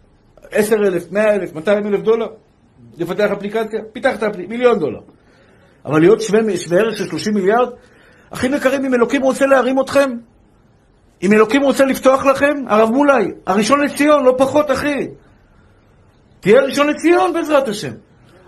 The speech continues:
אתה באמת מאמין שהקדוש ברוך הוא יכול לפתוח לך בכאלה ברמות, או שאתה אומר, "תשמע,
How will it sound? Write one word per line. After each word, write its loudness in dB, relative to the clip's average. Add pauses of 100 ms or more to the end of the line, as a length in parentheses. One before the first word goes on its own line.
(180)
אתה 2
באמת 2
מאמין 2
שהקדוש -2
ברוך 0
הוא 4
יכול 4
לפתוח 2
לך -4
בכאלה 2
ברמות, 2
או -6
שאתה 0
אומר, 2
"תשמע, -4